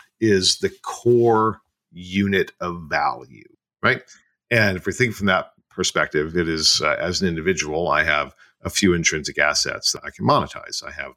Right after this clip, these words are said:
my time, my experience, my data, which now exists, and then, of course, my labor, which also kind of goes into, into time. And that c-, all commerce is based on finding ways to reduce friction and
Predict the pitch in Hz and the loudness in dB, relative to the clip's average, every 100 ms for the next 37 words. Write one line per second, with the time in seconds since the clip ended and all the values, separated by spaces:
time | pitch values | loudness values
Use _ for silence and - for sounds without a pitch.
0 | _ 73 - 76 65 80 135 - _ _ | _ -8 -6 -6 -6 -6 -6 -8 _ _
1 | 80 80 82 - 73 65 64 95 139 - | -2 -2 0 0 0 -4 -4 -4 0 0
2 | - _ _ _ _ _ 98 87 76 92 | 0 _ _ _ _ _ 2 2 4 2
3 | 95 - 127 143 _ _ _ 85 - 71 | 2 0 -8 -10 _ _ _ -4 -2 -2
4 | 69 78 - - - - - _ _ _ | -4 -6 -8 -4 -2 -2 -4 _ _ _
5 | _ 131 120 113 123 104 92 80 82 76 | _ 2 2 2 0 0 -2 -2 0 -2
6 | - - 98 101 85 - 65 - 67 65 | -4 -10 -6 -2 0 0 -4 -6 -6 -8
7 | - - 52 50 - - 65 - - - | -10 -10 -12 -20 -20 -20 -20 -16 -16 -16
8 | _ _ _ _ _ 127 113 95 82 - | _ _ _ _ _ 2 4 4 0 -10
9 | - _ - 107 - - - 135 127 120 | -20 _ 0 0 0 -4 0 2 2 0
10 | 110 85 78 85 - 80 78 - 73 73 | 0 0 -2 -4 -2 0 0 0 -2 -4
11 | 80 _ _ 101 101 98 82 78 80 - | -10 _ _ 0 2 2 2 2 0 0
12 | 82 76 78 - 92 104 - 76 71 - | -4 -6 -6 0 2 2 2 0 0 0
13 | 69 69 - _ _ _ _ _ 78 80 | -2 -6 -14 _ _ _ _ _ -2 0
14 | 82 | -2